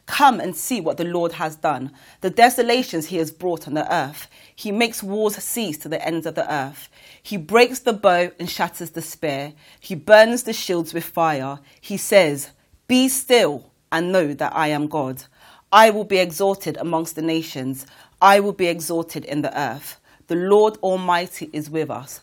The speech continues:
The God of Jacob is our fortress. So I've actually, um, entitled this, um, encouragement, "The Lord Almighty is with us."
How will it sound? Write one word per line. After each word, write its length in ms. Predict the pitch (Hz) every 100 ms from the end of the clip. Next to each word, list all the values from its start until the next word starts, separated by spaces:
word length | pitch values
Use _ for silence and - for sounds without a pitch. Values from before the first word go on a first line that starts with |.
| _
The 100 | 143
God 220 | 147 139
of 160 | 127 -
Jacob 500 | 151 143 - 110 113 -
is 140 | 135
our 120 | 135
fortress. 760 | 135 127 131 - 127 - - - _ _ _ _ _ _ _ _ _ _ _ - - - -
So 200 | - 202
I've 120 | 208
actually, 420 | 226 226 226 190
um, 320 | - 175 175 175 -
entitled 640 | 175 170 208 190 - 202 185 -
this, 400 | 175 185 - -
um, 260 | 165 170 151
encouragement, 580 | 165 - 185 185 180 139
"The 140 | 175 180
Lord 140 | 160
Almighty 500 | 165 165 160 160 -
is 140 | 160 156
with 160 | 175
us." 320 | 151 170 -